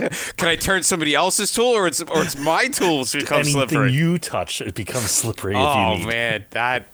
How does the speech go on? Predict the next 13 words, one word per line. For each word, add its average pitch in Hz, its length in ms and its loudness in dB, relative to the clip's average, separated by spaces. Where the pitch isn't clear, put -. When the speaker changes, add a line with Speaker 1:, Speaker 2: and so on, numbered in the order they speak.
Speaker 1:
that 123 220 0
absolutely 110 760 -2
sucks. - 1000 0
<laughs> - 300 -4
Speaker 2:
Yeah, 123 400 -2
you 123 80 -2
know, 156 160 2
you 131 100 0
know 156 80 4
what 175 140 2
else 139 180 0
sucks? - 480 -6
Decon. 82 540 -4